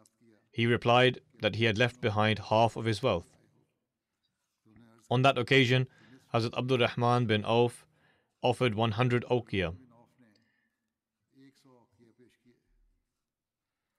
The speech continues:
which was equal to approximately four thousand dirhams.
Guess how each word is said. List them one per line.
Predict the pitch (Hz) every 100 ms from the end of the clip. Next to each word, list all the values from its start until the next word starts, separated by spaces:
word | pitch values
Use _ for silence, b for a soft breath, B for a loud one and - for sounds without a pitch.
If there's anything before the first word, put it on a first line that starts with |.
| _ _ _ _ _ _ _
which | 110 123 117
was | 113
equal | 139 - 127 127
to | 127
approximately | 113 135 - 127 107 110
four | - 120
thousand | 107 104 95 98
dirhams. | 90 95 80 87